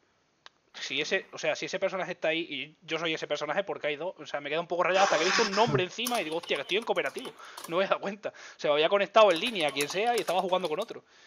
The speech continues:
Al final lo he salido y yo quiero jugar solo, así que lo he quitado y <laughs> estoy jugando solo. Pero me he quedado rayadísimo.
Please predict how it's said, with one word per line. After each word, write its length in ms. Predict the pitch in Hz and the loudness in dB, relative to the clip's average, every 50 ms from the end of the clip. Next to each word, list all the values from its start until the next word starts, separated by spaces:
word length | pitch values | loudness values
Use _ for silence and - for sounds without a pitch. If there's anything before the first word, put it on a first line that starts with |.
| - _ _ _ _ - | -20 _ _ _ _ -10
Al 60 | - - | -8 -2
final 220 | - 135 127 135 | -2 -2 -2 -2
lo 60 | 135 | -6
he 20 | 131 | -4
salido 320 | - 131 135 151 170 147 | -4 -4 -4 -4 -6 -6
y 20 | - | -6
yo 120 | 131 131 | -8 -8
quiero 200 | 131 - - 143 - | -10 -8 -10 -8 -8
jugar 180 | 156 143 160 - | -6 -6 -6 -6
solo, 260 | - 151 160 190 160 | -6 -8 -8 -8 -10
así 140 | 120 117 120 | -12 -14 -16
que 140 | 139 123 | -16 -16
lo 80 | 117 113 | -16 -14
he 20 | |
quitado 300 | 113 117 - 127 151 160 - | -14 -10 -10 -10 -10 -4 4
y 20 | |
<laughs> 400 | 139 135 123 - - - 127 - | 4 4 4 4 0 -4 -6 -8
estoy 160 | - - - 143 | -4 0 0 2
jugando 260 | 135 - 147 143 147 | 4 2 2 0 0
solo. 160 | 139 135 110 113 - 131 123 - - - 147 - - - - | -6 -6 -6 -6 -6 -6 -8 -8 -10 -10 -10 -10 -8 -6 -4
Pero 140 | - 147 151 | -2 -2 0
me 60 | 156 | 2
he 20 | 175 | 4
quedado 180 | 175 156 202 | 8 8 8
rayadísimo. 540 | 202 190 185 175 147 175 247 - - 147 135 | 8 8 6 2 0 -2 -2 -4 -4 -6 -8